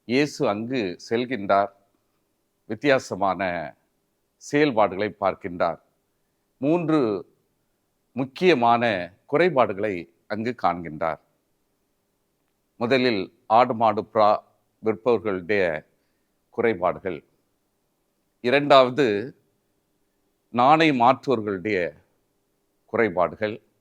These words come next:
மூன்றாவது வழிபாடு செலுத்த உரிமை உடையவர்களுக்கு அந்த இடம் மறுக்கப்படுகின்ற கு-,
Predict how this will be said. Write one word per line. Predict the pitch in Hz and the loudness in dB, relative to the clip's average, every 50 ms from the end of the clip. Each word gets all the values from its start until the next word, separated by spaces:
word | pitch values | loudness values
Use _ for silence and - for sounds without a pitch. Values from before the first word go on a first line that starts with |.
| _ _ _ _ _ _ _ _ _ _ _ _ _ _ _ _ | _ _ _ _ _ _ _ _ _ _ _ _ _ _ _ _
மூன்றாவது | 120 139 160 170 151 151 147 143 139 143 147 120 104 98 - - _ _ _ _ _ _ _ _ _ _ _ _ _ _ _ _ _ _ _ 104 | -4 -2 0 4 6 6 6 6 4 2 0 0 -2 -4 -6 -12 _ _ _ _ _ _ _ _ _ _ _ _ _ _ _ _ _ _ _ 0
வழிபாடு | 110 123 143 165 170 143 160 156 156 156 151 160 156 135 107 101 - _ _ - - | 2 2 4 2 2 6 6 8 8 8 6 2 0 0 -2 -4 -8 _ _ -10 -6
செலுத்த | - 131 143 135 - - 160 147 127 110 98 90 - _ - 127 | -4 -4 -4 -4 -2 0 2 4 4 4 2 -2 -4 _ -4 -2
உரிமை | 135 151 151 160 156 147 123 | -2 0 0 0 0 -2 0
உடையவர்களுக்கு | 113 127 120 113 113 117 117 123 117 - - 156 123 95 87 - _ _ _ - 107 | 0 0 -2 0 -2 -2 -4 -4 -6 -6 -6 -6 -4 -4 -6 -10 _ _ _ -8 -6
அந்த | 107 110 113 107 | -4 -4 -4 -2
இடம் | 107 107 120 104 90 76 - _ _ _ _ _ _ _ _ _ _ | 0 0 -2 -2 -4 -10 -16 _ _ _ _ _ _ _ _ _ _
மறுக்கப்படுகின்ற | - 113 120 120 - 143 113 98 104 95 92 95 92 80 78 107 90 80 71 - _ _ | -4 -2 -2 -2 -4 -6 -6 -6 -6 -6 -6 -8 -8 -6 -6 -4 -4 -4 -6 -10 _ _
கு-, | _ - _ | _ -20 _